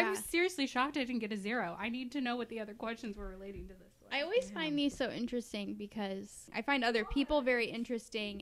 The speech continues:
Speaker 2: and we all tend to think the way I think about things is the way other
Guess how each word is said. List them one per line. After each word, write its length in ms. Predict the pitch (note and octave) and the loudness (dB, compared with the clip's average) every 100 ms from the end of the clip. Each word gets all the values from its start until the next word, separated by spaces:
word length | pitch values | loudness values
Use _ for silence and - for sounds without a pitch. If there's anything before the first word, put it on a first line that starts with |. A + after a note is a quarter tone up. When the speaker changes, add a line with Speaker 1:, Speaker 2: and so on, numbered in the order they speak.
| - - | -12 -6
Speaker 2:
and 180 | B3+ A#3+ - | -4 -4 -4
we 260 | A#3+ A#3+ - | -4 -4 -4
all 680 | G#3 B3 A3 G#3+ G#3+ A3 - - - | -4 -2 -2 -2 -4 -6 -10 -14 -16
tend 260 | - A#3+ A3+ | -8 -6 -4
to 120 | A3 | -6
think 460 | A3+ G#3+ G3 - A3+ | -6 -8 -8 -12 -4
the 120 | A#3+ | -2
way 260 | A#3 A#3 A#3 | 2 2 2
I 140 | A#3 | 0
think 240 | A#3 A#3 A#3 | 0 -2 -2
about 300 | A3+ G#3 - | 0 0 -2
things 320 | A3 G#3 G#3 | -6 -6 -6
is 160 | G#3+ G3 | -8 -8
the 140 | A3 | -8
way 300 | G#3+ G#3+ A3+ | -6 -6 -6
other 100 | C#4 | -6